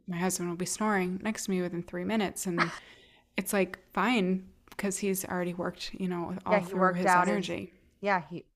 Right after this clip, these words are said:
Speaker 2: well, the sacral's there to release the energy for bed and, like, for, for you
Speaker 1: Yeah.
Speaker 2: guys. Especially, I feel
Speaker 1: Yeah.
Speaker 2: like projectors and manifestors are a little different with their wind down times, but there needs to be, for the non-sacrals,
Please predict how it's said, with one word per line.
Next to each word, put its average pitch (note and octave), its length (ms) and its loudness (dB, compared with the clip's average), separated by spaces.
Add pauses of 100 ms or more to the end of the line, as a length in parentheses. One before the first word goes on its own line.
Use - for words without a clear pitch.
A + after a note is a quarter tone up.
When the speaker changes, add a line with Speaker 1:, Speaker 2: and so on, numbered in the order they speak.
(140)
Speaker 2:
well, D#3+ 280 -4 (180)
the F3 80 -2
sacral's E3+ 480 -4
there D#3 220 -2
to - 160 -16
release D#3 340 -8
the D3+ 140 -8
energy D3+ 300 -6
for D3+ 220 -12 (160)
bed D3 240 2
and, F3 200 0
like, C3 340 -6
for, C#3 360 -6 (180)
for C#3+ 120 -6
you C#3+ 200 -6
Speaker 1:
Yeah. F#3+ 120 2
Speaker 2:
guys. C3 380 -2 (640)
Especially, - 360 -4
I - 100 0
feel G3 100 -2
Speaker 1:
Yeah. A#3 60 2
Speaker 2:
like A#3+ 120 -2
projectors F#3+ 540 -2
and E3+ 100 -4
manifestors D#3+ 540 -6
are - 40 -4
a D#3 40 -2
little D#3+ 160 -4
different D#3+ 320 -6
with E3 100 -8
their D3+ 120 -4
wind C#3 260 -4
down E3+ 200 -2
times, G#3 440 -4 (360)
but F#3 140 -4
there F#3+ 160 2
needs F#3+ 420 -4
to F3+ 120 -4
be, D3+ 380 -6
for E3+ 160 -6
the E3+ 100 -2
non-sacrals, D#3 1200 -2